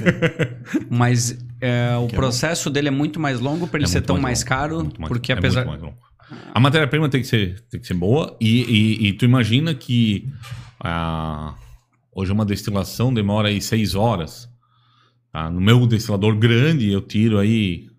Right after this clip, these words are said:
Speaker 1: trezentos, quatrocentos litros. Então é um processo bem
Speaker 2: Caramba.
Speaker 1: mais demorado, entendeu? Só que é o, é a maneira certa de se produzir, entendeu? Não é que é a maneira certa.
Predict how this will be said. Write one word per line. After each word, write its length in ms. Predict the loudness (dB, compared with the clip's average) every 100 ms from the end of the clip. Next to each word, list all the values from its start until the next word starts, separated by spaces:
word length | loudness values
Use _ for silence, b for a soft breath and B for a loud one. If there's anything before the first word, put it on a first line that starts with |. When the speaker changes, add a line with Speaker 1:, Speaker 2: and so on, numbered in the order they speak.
| _ -6
Speaker 1:
trezentos, 460 | -2 0 0 -2
quatrocentos 400 | -4 -4 -2 -4
litros. 420 | -2 -2 -4 -12 -20 b b b b b
Então 240 | -10 -4 -2
é 80 | 0
um 140 | 0
processo 1300 | -2 -2 -2 -2 -2 -2 -2 -4 0 2 2 0 -4 -6
bem 600 | -4 2 6 6 4 0 -8 -8
Speaker 2:
Caramba. 320 | -6 -6 -2
Speaker 1:
mais 220 | 0 0
demorado, 540 | 2 2 0 -4 -8 -16 _ _
entendeu? 280 | -12 -10 -10 -12 _ _ B B B B B
Só 240 | B 0 2
que 420 | 2 0 0 -10 -8
é 140 | -2 0
o, 180 | 0 0
é 100 | 2
a 60 | 4
maneira 340 | 4 4 2
certa 380 | 2 2 2 0
de 80 | 0
se 100 | 0
produzir, 380 | 2 2 2 -2
entendeu? 280 | -2 -4 -4 -2
Não 100 | 2 2
é 60 |
que 80 | 4
é 20 |
a 20 |
maneira 260 | 2 2 2
certa. 360 | 2 -2 -4